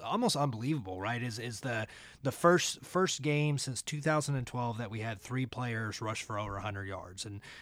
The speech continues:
you're talking about, obviously, a, a Georgia Southern team with, uh, you know, since two thousand twelve, you know, s-,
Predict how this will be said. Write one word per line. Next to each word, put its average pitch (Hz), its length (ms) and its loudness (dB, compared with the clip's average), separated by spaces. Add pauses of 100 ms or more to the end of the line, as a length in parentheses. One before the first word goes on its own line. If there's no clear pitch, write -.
(120)
you're 143 120 2
talking 143 320 6
about, 139 280 4
obviously, 135 500 2
a, 120 240 0
a - 20 -4
Georgia 117 240 0
Southern 123 320 0
team 123 320 2
with, 107 200 -4 (360)
uh, 113 320 0
you 110 80 -4
know, 110 80 -2
since 131 320 0
two - 160 -2
thousand 120 580 0 (240)
twelve, 120 400 -2 (100)
you 143 120 -4
know, 147 260 2
s-, 139 260 -4